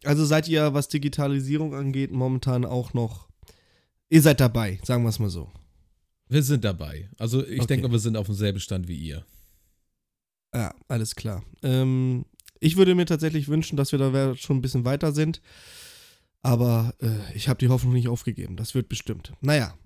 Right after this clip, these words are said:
Speaker 1: ähm, dann
Speaker 2: Es ist
Speaker 1: haben
Speaker 2: auch
Speaker 1: wir noch
Speaker 2: einfach, einfach, äh, muss ich noch mal kurz sagen,
Speaker 1: Ja.
Speaker 2: der Markt ist zu groß. Du kannst nicht überblicken, was
Speaker 1: Das
Speaker 2: du,
Speaker 1: stimmt.
Speaker 2: äh, welche Software richtig ist,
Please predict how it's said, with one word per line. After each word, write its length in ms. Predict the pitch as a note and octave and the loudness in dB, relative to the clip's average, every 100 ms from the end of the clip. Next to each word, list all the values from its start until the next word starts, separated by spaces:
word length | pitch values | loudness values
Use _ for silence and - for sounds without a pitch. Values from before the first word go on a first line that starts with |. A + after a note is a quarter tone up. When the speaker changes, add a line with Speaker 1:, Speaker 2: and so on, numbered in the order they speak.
| - | -12
Speaker 1:
ähm, 460 | C3+ C3 C3 C3 - - _ _ _ _ _ _ _ _ _ _ _ _ _ _ | -4 -2 -2 -4 -8 -14 _ _ _ _ _ _ _ _ _ _ _ _ _ _
dann 360 | C3 D#3+ G#3+ A#3+ | 0 2 -2 -4
Speaker 2:
Es 140 | A#2 | -4
ist 100 | B2+ | -2
Speaker 1:
haben 120 | C#3+ D#3 | 0 2
Speaker 2:
auch 40 | |
Speaker 1:
wir 120 | D#3+ | 2
noch 140 | D3 C#3 | 2 0
Speaker 2:
einfach, 220 | A2+ - _ _ _ _ _ _ _ _ _ | -4 -8 _ _ _ _ _ _ _ _ _
einfach, 540 | B2+ C3+ D#3+ D#3 - - | -6 -6 -4 -6 -8 -18
äh, 120 | - F#2+ G#2+ A2 A2 - | -16 -12 -12 -12 -14 -8
muss 220 | B2 A2+ | -6 -2
ich 80 | G#2+ | -2
noch 80 | |
mal 80 | G2+ | -2
kurz 180 | - G2 | -4 -8
sagen, 360 | G2 F#2+ B2+ B2+ _ _ _ | -6 -6 -8 -12 _ _ _
Speaker 1:
Ja. 200 | A#2 A2+ | -2 0
Speaker 2:
der 100 | A#2 | -2
Markt 300 | G#2+ A#2 - | -2 -4 -8
ist 260 | - - - _ | -12 -14 -18 _
zu 180 | - G#2 | -12 -8
groß. 380 | G#2+ A2+ - - | -6 -6 -8 -12
Du 100 | G2 | -12
kannst 420 | - G#2 - - _ _ _ | -6 -6 -6 -14 _ _ _
nicht 240 | A2+ B2+ | -8 -8
überblicken, 640 | A#2 G#2+ G2 A2+ C#3+ C#3+ D3+ _ _ _ - | -6 -6 -4 -4 -4 -6 -8 _ _ _ -6
was 300 | G#2 A2+ - | -4 -4 -2
Speaker 1:
Das 120 | B2+ | -2
Speaker 2:
du, 60 | A#2+ | 2
Speaker 1:
stimmt. 280 | B2 G#2 - | 2 0 -6
Speaker 2:
äh, 260 | F#2 - - A#2 - | -14 -14 -16 -12 -2
welche 220 | B2+ C3+ | 0 2
Software 360 | - B2 A#2 | 0 -2 -2
richtig 280 | G2 F#2+ F2 | -4 -6 -12
ist, 260 | - - | -16 -18